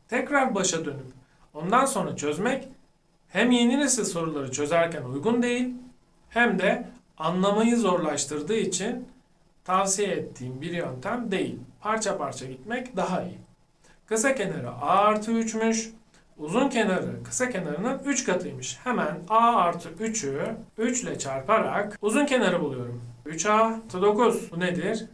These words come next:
Uzun kenar. Kısa kenar neydi? A artı üç.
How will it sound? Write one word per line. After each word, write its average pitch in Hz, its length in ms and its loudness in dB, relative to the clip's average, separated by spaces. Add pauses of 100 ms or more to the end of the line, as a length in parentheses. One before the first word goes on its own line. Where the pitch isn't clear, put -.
(240)
Uzun 185 260 -4
kenar. 147 420 -10 (120)
Kısa 247 260 2
kenar 180 340 0
neydi? 175 540 -2 (360)
A 180 220 4
artı 180 640 -2 (520)
üç. 226 340 -2